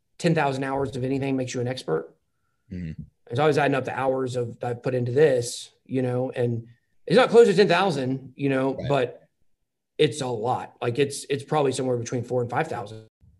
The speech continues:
Speaker 1: So, you know, it, it's, it's pretty interesting when you really start to think about it, how just doing things over and over and then failing at it over and over,
Speaker 2: Right.
Speaker 1: it really leads to success.
Speaker 2: I think there's, like,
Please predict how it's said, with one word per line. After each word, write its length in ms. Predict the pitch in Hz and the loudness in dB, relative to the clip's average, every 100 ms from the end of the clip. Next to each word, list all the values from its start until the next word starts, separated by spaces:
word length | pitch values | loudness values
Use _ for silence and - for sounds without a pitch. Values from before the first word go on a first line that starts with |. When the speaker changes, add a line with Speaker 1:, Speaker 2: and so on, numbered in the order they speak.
| _ _ | _ _
Speaker 1:
So, 220 | - 131 | -2 2
you 80 | 190 | 6
know, 80 | 175 | 6
it, 140 | 165 | 6
it's, 280 | 180 196 214 - | 6 6 6 0
it's 240 | 220 220 | 2 2
pretty 460 | - 208 175 143 131 - | 2 2 4 0 -6 -4
interesting 400 | 165 151 147 139 | -2 0 0 0
when 80 | 135 | 0
you 80 | 131 | -2
really 160 | 135 | -2
start 240 | 123 143 131 | -2 -2 -4
to 40 | |
think 300 | 120 143 131 | -4 -4 -4
about 440 | 123 120 117 113 - _ _ _ _ - | -6 -4 -4 -6 -12 _ _ _ _ -12
it, 160 | 110 - | -12 -10
how 220 | 135 127 | -2 -2
just 340 | 120 131 - - | 0 -4 -6 -2
doing 260 | 147 156 | 4 4
things 280 | 156 147 139 | 4 0 2
over 180 | 143 135 | 2 2
and 80 | 127 | 2
over 240 | 143 160 | 4 6
and 100 | 147 | 4
then 200 | 139 120 | 4 -2
failing 560 | - - 135 156 165 165 | -6 -2 2 4 6 4
at 120 | 170 | 4
it 200 | 175 175 | 0 2
over 220 | 165 170 | 2 4
and 100 | 175 | 4
over, 380 | 175 185 202 208 - _ | 4 2 0 -4 -12 _
Speaker 2:
Right. 200 | 90 69 | -4 -4
Speaker 1:
it 80 | - | -2
really 400 | 120 143 135 120 - | -2 0 0 -2 -4
leads 160 | 123 120 | -4 -4
to 60 | |
success. 460 | 113 117 135 123 - _ _ _ _ - | -8 -8 -8 -8 -12 _ _ _ _ 0
Speaker 2:
I 60 | 113 | 2
think 240 | 156 160 | 2 2
there's, 180 | 156 110 | 4 6
like, 240 | 104 - | 4 2